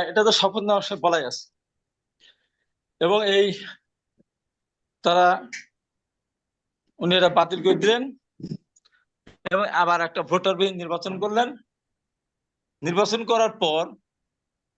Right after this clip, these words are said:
উনি ভাবলেন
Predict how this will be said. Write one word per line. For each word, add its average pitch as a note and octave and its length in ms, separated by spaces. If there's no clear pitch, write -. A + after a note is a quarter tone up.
উনি F#3+ 180
ভাবলেন E3+ 380